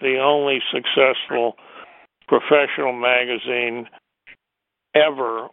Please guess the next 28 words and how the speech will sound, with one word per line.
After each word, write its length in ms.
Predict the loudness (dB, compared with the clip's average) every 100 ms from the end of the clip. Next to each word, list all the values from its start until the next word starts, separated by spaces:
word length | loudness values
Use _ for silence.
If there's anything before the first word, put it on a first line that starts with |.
| _ -2
not 220 | 0 2
just 160 | -2 0 2
science 260 | 2 2 0
fiction, 280 | -2 -2
in 160 | -4 0
any 320 | 2 2 0 0
genre, 560 | 0 0 -2 -4 -4 -8 -20 _ _ _ _ _ -20 -10 0
that's 340 | 2 2 -4 0
based 300 | 2 2 -2 -8 -2
purely 360 | 0 2 0
on 180 | -2 -2
a 80 | -2
literary 500 | -2 0 -2 -2 -4 -4
property. 540 | -2 -2 -6 -12 -12 -14 -2
Uh, 240 | 2 2
there 260 | 2 2 2
have 160 | 0
been 220 | 0 0 0
magazines 720 | -2 -2 -4 -4 -4 -4 -8 -10 -12 0
that 240 | 2 2 2
have 180 | -2 -2 -10 -12 -2
gone 180 | 0 2
on 320 | 0 0 -4 -4
for 200 | -4 -2
a 40 |
number 320 | 0 0 0
of 160 | 0 0
issues 420 | 0 0 -2